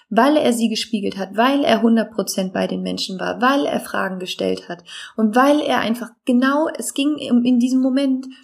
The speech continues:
war alles andere egal. Er war einfach hundert Prozent bei dieser Person, mit der er gesprochen hat. Und in dem Moment baut man ein Vertrauensverhältnis auf. Zuhören,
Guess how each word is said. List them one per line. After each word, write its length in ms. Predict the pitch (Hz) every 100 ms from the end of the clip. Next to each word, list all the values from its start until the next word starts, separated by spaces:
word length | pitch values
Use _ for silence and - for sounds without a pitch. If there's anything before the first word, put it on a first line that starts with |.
| _ _
war 240 | - 233 240
alles 300 | 302 320 -
andere 340 | 285 277 277
egal. 420 | 269 254 262 202
Er 120 | 196 208
war 60 |
einfach 300 | 226 233 240
hundert 280 | 302 330 320
Prozent 480 | - 240 247 240 240
bei 180 | 247 254
dieser 220 | 247 240
Person, 560 | 240 220 220 214 214 - - _
mit 180 | 214 226
der 220 | 233 220
er 160 | 214
gesprochen 580 | 214 - - 240 - 175
hat. 220 | - - _
Und 240 | 226 233 233
in 140 | 240
dem 120 | 277
Moment 340 | 294 285 285 269
baut 280 | 240 269
man 160 | 247 220
ein 160 | 220 214
Vertrauensverhältnis 1120 | - - 240 254 240 233 185 175 - - -
auf. 360 | - - - _ _ -
Zuhören, 1000 | - - 339 339 226 202 196 208 233